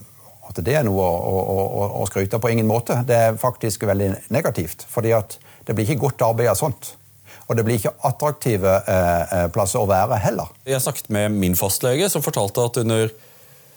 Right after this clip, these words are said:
Speaker 2: eh, eh, ko-, koronakrisen, så knakk hun nesten sammen på grunn av at arbeidspresset ble så stort at det handlet ikke om penger. Hun tjente gode penger, det var ikke det. Men saken er at du kan ikke, du kan ikke jobbe tolv-timersdager,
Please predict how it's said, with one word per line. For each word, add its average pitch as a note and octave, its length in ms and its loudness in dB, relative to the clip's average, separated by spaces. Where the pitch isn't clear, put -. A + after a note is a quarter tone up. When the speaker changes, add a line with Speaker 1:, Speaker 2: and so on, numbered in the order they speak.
Speaker 2:
eh, A#2 720 4
eh, A#2 80 0
ko-, D3 160 -2
koronakrisen, B2 680 0
så E3 200 0
knakk - 260 -2
hun C3 80 0
nesten B2+ 200 -2
sammen E3 280 0
på D#3+ 160 0
grunn A2+ 180 2
av A2 140 0
at - 80 -6
arbeidspresset G#2 800 0
ble G2+ 240 2
så A2+ 320 0
stort - 560 -2
at - 240 -4
det C3+ 180 0
handlet G#2 300 -2
ikke C#3 140 0
om - 40 -10
penger. C3 220 0
Hun C3+ 80 0
tjente C#3 220 0
gode D3 160 0
penger, B2 180 0
det C3 80 2
var G2+ 140 2
ikke C#3 120 0
det. E3 180 2
Men C#3+ 140 2
saken B2 340 0
er A2+ 140 4
at - 80 -4
du C3+ 80 0
kan G#2+ 320 -2
ikke, C#3+ 320 0
du B2+ 160 4
kan G2+ 320 -2
ikke B2 240 0
jobbe A#2 400 0
tolv-timersdager, G#2 1120 2